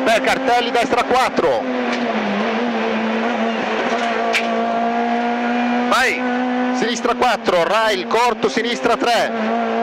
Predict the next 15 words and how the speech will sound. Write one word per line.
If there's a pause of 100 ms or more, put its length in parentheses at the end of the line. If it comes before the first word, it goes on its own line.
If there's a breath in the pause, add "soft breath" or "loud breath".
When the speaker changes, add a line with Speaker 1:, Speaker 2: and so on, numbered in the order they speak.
(120)
Speaker 1:
Per
Cartello,
destra
tre
chiude. (1400)
Per
sinistra
quattro, (140)
al
ceppo
diventa
tre. (600)
Apre. (3250)
In
destra.